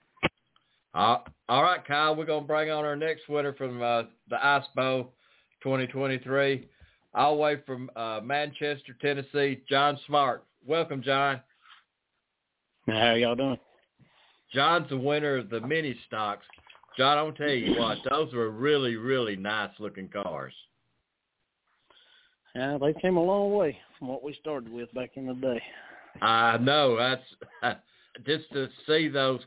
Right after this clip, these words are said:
Speaker 1: cars. Y'all put on a pretty good show.
Speaker 2: It was a good race.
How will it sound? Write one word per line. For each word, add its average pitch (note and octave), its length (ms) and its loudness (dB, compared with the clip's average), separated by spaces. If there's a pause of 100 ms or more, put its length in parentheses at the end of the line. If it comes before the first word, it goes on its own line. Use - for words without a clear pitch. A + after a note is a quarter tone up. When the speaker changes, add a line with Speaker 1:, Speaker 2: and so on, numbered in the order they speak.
Speaker 1:
cars. C#3 460 2 (480)
Y'all C#3 260 0
put C4+ 180 -2
on F3+ 180 4
a D3 40 0
pretty G#3 260 -2
good E3 320 -2
show. F3 300 -4 (1600)
Speaker 2:
It D#3+ 140 4
was C4+ 220 2
a - 20 -12
good C4+ 180 -8
race. G3+ 300 -2